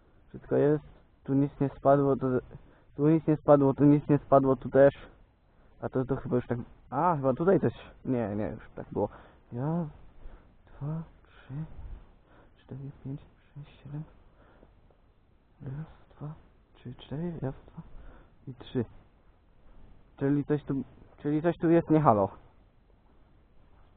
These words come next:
Czyli tutaj jeszcze jeden brakuje chyba. Tu z przodu było jeszcze chyba jeden. Tak mi się wydaje i chyba, e, chyba wujek albo ktoś tam ściągnął. Bo był chyba taki mocny wiatr, że po prostu nie dało się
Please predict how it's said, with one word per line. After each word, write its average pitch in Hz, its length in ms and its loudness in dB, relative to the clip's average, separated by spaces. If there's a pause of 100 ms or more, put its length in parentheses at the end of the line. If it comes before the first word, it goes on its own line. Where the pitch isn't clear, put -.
(880)
Czyli 143 200 -2
tutaj 165 520 6
jeszcze 156 260 4
jeden 135 380 8
brakuje 117 320 2
chyba. 113 360 4
Tu 135 120 -2
z - 40 -14
przodu 120 360 4
było 113 220 4
jeszcze 113 300 -2
chyba 117 180 0
jeden. 135 280 2 (680)
Tak 123 120 2
mi 131 120 4
się 139 100 0
wydaje 143 500 6
i 139 40 2
chyba, 147 380 4 (960)
e, 123 220 6
chyba 143 260 6
wujek 139 320 4
albo 120 220 0
ktoś 123 240 -2
tam 127 140 2
ściągnął. 135 440 6 (1120)
Bo 120 80 -2
był 131 140 4
chyba 127 340 4
taki 139 280 4
mocny 131 400 6
wiatr, 135 500 4 (1000)
że 127 200 2
po 139 140 0
prostu 135 380 2
nie 127 160 8
dało 131 240 6
się 123 300 4